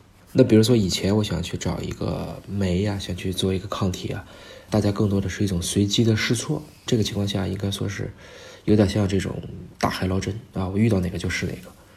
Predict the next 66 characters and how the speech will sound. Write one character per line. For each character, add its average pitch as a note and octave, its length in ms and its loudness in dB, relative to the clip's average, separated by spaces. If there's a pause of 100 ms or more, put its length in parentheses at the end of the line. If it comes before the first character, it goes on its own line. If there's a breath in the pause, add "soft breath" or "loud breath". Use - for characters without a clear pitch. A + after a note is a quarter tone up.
(140)
但 B2 160 8
是 A2+ 60 4
你 G2+ 80 2
看 G#2 200 2
它 G2+ 120 0
这 G#2 160 4
个 F#2 340 0 (160)
一 G#2 140 0
半 A#2 180 4
儿， F2+ 80 0
它 F#2 140 -4
是 F2 100 -6
颁 G2+ 220 -2
给 F2+ 120 -2
了 - 120 -8
这 F2 120 -4
个 F2 80 -6
叫 F2+ 200 -6 (100)
酶 F#2+ 300 0
的 G2+ 120 -2 (160)
定 B2 200 4
向 B2+ 280 0
的 F2+ 120 -2
演 E2+ 180 -4
化， F#2+ 260 -10 (480)
也 G#2+ 80 2
就 A2+ 120 6
是 A2 60 6
说 A2+ 240 4
我 G2+ 140 2
可 G#2+ 140 0
以 G#2 60 4
去 - 180 -4
控 A3 240 4
制 - 160 -2
你 G#2+ 100 -2
往 A2 140 2
哪 F#2+ 80 0
个 - 100 -6
方 G2+ 160 -4
向 A2 120 0
去 F2 120 -6
演 D#2+ 140 -8
化。 - 160 -10 (460 soft breath)
如 A#2 160 6
果 B2+ 140 6
这 D#3+ 120 10
样 C#3+ 120 10
能 F2+ 140 2
做 F#2+ 180 0
的 E2 80 -6
话， F#2 240 -10 (140)
应 A2 120 2
该 G#2+ 120 4
说 G2+ 160 2
我 F#2 60 4
们 F#2 120 -2
对 G2+ 160 4
过 G#2 160 4
去 G2 180 -2
的 F#2+ 80 -2
这 F#2 60 -4
种 E2+ 140 -4
蛋 G#2 140 0
白 G2 120 2
质、 A2 240 -2